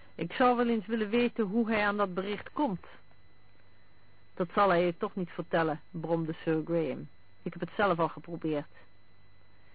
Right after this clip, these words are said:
"Ik denk dat ik me wel met Castleton kan verstaan," zei Vlaanderen. "We zijn oude vrienden en hij weet dat alles wat hij mij in vertrouwen vertelt ook vertrouwelijk behandeld zal worden. En bovendien heb ik hem in mijn tijd een paar maal aan prachtige kopij geholpen."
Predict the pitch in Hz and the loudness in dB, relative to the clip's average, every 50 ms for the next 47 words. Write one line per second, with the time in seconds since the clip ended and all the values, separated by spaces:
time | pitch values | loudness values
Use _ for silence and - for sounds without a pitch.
0 | - - - - - - 269 320 277 269 247 285 277 294 294 - - - 220 - | -18 -18 -18 -14 -4 0 2 2 2 2 2 4 4 4 2 0 0 0 0 2
1 | 226 - - 190 175 160 160 175 196 214 226 220 208 190 175 - - 185 175 180 | 2 0 0 0 0 2 4 6 6 6 4 4 2 -2 -2 0 2 4 4 4
2 | 180 - 196 180 - 190 185 180 - 180 175 175 - - 180 - - - 156 143 | 2 0 -8 -4 -2 -4 -4 0 0 0 0 0 -2 -4 -6 -4 0 2 2 2
3 | 147 160 160 165 156 - - 156 143 139 139 143 170 156 156 156 175 180 185 170 | 2 0 -2 -2 -4 0 2 4 4 4 2 0 -4 -6 -4 -2 0 2 2 2
4 | 170 151 185 202 196 180 170 - - 185 202 208 220 220 208 196 190 180 190 175 | 4 6 6 6 4 2 -2 -4 -4 -4 -2 -2 -2 0 0 0 0 0 0 0
5 | 170 180 196 202 196 - 180 175 - - - 247 247 240 226 180 190 190 175 185 | 2 2 2 2 2 2 -2 -2 0 2 4 4 4 4 2 0 -2 -4 -2 0
6 | 175 165 160 160 156 160 - 170 165 - 196 196 180 156 156 156 - 170 - - | -2 0 0 -2 -4 -4 -6 -8 -2 2 4 4 4 4 0 -4 -8 -12 -8 -4
7 | 214 214 220 233 - - - - - - - - - - - - 233 254 - - | -2 0 0 0 -4 -8 -18 -18 -18 -18 -18 -18 -18 -12 0 4 4 4 4 4
8 | - 233 - - 180 165 170 170 180 190 180 185 185 190 208 196 156 151 - - | -2 -2 0 2 4 6 6 6 4 2 0 0 0 0 0 0 -2 -4 -6 -2
9 | - 143 139 147 - 147 143 147 - 170 - - - - - - 160 170 160 165 | -2 -2 -2 -2 -4 -4 -4 -4 -6 -10 -14 -16 -16 -14 -4 0 0 2 4 4
10 | 165 156 151 165 165 165 180 185 190 196 175 - - - - 160 185 180 - 190 | 4 4 4 0 0 0 2 0 0 0 -2 -4 -8 -12 -4 -2 -2 0 0 0
11 | 180 190 180 180 180 165 170 175 185 202 208 196 - - 196 190 190 180 135 170 | 2 2 2 4 4 4 4 4 4 2 2 0 2 4 4 4 4 2 0 -2
12 | 170 - 185 190 185 185 190 185 185 180 165 165 - - - 233 - - - - | 0 2 4 4 4 4 4 4 4 4 4 2 0 -2 0 0 0 0 -2 -8
13 | - - - - - - 208 185 - 196 180 160 170 - 165 165 165 160 151 151 | -8 -8 -10 -12 -4 -2 -2 0 2 4 4 4 4 2 2 4 4 4 2 2
14 | - 147 | -2 -10